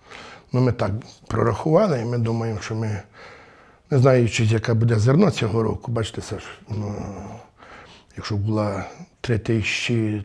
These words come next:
тонн кукурудзи на місце, зараз вже і вісім на місце, і дев'ять. Не знаємо, як буде.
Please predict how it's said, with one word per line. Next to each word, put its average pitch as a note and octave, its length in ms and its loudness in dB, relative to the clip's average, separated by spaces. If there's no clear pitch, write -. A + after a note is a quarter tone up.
тонн A2 280 -4
кукурудзи A2 520 -4
на A2+ 120 -2
місце, A2 420 -4
зараз G2 280 -8
вже G2 180 -8
і G#2 140 -2
вісім A#2+ 440 -4
на G2 100 -10
місце, G2+ 400 -12
і G2 80 -10
дев'ять. A#2 480 -12
Не A2 100 -2
знаємо, D#3+ 340 0
як G2 140 -6
буде. - 360 -10